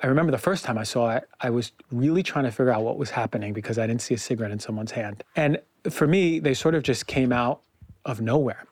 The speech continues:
So I'm really gonna go into vaping. What is it? What's in a vape? Is it harmful?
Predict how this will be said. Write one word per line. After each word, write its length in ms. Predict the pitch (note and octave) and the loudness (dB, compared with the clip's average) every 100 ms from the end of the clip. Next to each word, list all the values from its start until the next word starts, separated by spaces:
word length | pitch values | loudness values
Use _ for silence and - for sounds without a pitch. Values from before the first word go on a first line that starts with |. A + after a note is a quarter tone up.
| - - - | -18 -16 -14
So 120 | - C3+ | -2 2
I'm 80 | |
really 220 | C#3 G3+ B3 | 4 4 2
gonna 160 | G#3 | 2
go 180 | D3+ C#3 | 4 4
into 580 | C3 A#2 C3+ B2+ A#2+ C3+ _ _ A#2+ | 2 2 4 4 4 -2 _ _ 0
vaping. 420 | B2 A2+ A#2 A#2 - | 2 2 -2 -8 -2
What 160 | B2 C3+ | 2 4
is 180 | D3+ | 4
it? 220 | D3+ D3 - - - - | 2 0 -4 -20 -20 -4
What's 220 | C#3 C3+ | 0 0
in 200 | - E3+ D#3+ | 2 4 4
a 80 | |
vape? 320 | C#3 C#3+ C#3 - - | 4 2 2 -2 -2
Is 160 | B2+ | 0
it 80 | A#2 | 0
harmful? 680 | - - C3 D3 - E3 F3 | -2 2 4 4 4 2 2